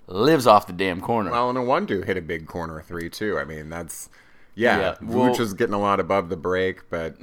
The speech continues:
Speaker 1: Yeah,
Speaker 2: we'll
Speaker 1: well,
Speaker 2: hit from anywhere.
Speaker 1: uh, s-, but, and then just before, we'll, we'll, we'll dive into the
Speaker 2: Yeah.
Speaker 1: game, the events with it, but, uh, did you see the Complex video where Kawhi Leonard was forced to eat bull penis
Speaker 2: I
Speaker 1: from Serge Ibaka?
Speaker 2: I did not see that.
Speaker 1: Um, yeah,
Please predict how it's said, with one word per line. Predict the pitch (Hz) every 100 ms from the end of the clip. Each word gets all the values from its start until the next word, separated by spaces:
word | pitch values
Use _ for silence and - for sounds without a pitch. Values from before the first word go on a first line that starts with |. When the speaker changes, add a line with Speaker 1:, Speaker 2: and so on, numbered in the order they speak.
| -
Speaker 1:
Yeah, | 60 62
Speaker 2:
we'll | 110 143
Speaker 1:
well, | 139
Speaker 2:
hit | 101
from | 98 87
anywhere. | 76 62 62 -
Speaker 1:
uh, |
s-, | 127 - -
but, | 104 131 -
and | 117
then | 120 113 87
just | 123 -
before, | 117 120 117
we'll, | 110 107
we'll, | 117 123
we'll | 123
dive | 113 113 107
into | 98 87
the |
Speaker 2:
Yeah. | 85 92 92
Speaker 1:
game, | 92 98 87
the | 95
events | 85 90 92 -
with | 90 87
it, | 80 82
but, | 92 87 95
uh, | 85
did | 101 101
you |
see | - 131
the | 123
Complex | - 110 110 123 113
video | 95 117 123 120
where | 101
Kawhi | - 92 90 95 98
Leonard | 92 98 104 87
was | 85
forced | - 95 92 87
to |
eat | 90 90 76
bull | 90 98
penis | - 107 113 113 -
Speaker 2:
I | 92
Speaker 1:
from | 92
Serge | 90 104 98
Ibaka? | 92 95 107 147 135 90
Speaker 2:
I | 98
did | 98 80
not | 92 98 -
see | - 87 78
that. | 65 113
Speaker 1:
Um, | 110 113 110 110 95
yeah, | 107 113 107 92